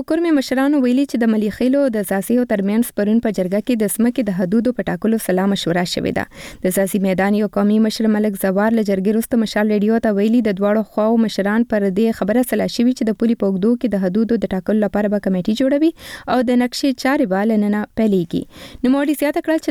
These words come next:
د راتلونکي اتوار په ورځ به د زاسیو او ملیخیلو ترمنځ بیا هم جرګه کیږي. افغان چارواکي وایي، په بادغیس ولایت کې لږ تر لږه څوارلس سرتیري او پولیس چارواکي وژل شوي دي. په ل-، په ولایت کې د پولیسو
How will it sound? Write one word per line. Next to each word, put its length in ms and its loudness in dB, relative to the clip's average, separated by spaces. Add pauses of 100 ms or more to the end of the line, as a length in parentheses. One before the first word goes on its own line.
د 80 2
راتلونکي 480 0
اتوار 320 0
په 80 2
ورځ 320 -2
به 140 0
د 120 -4
زاسیو 380 2
او 100 4
ملیخیلو 520 -2
ترمنځ 340 2 (480)
بیا 240 2
هم 80 4 (240)
جرګه 340 0
کیږي. 260 -6 (1200)
افغان 320 0
چارواکي 460 0
وایي، 240 0
په 100 2
بادغیس 440 0 (120)
ولایت 380 0
کې 100 2
لږ 160 -2
تر 140 0
لږه 140 2 (100)
څوارلس 480 0
سرتیري 380 2
او 100 -4
پولیس 240 0
چارواکي 440 -2
وژل 280 -2
شوي 280 -2
دي. 60 -6 (400)
په 120 2
ل-، 460 0
په 140 0
ولایت 340 0
کې 240 -2
د 220 0
پولیسو 500 0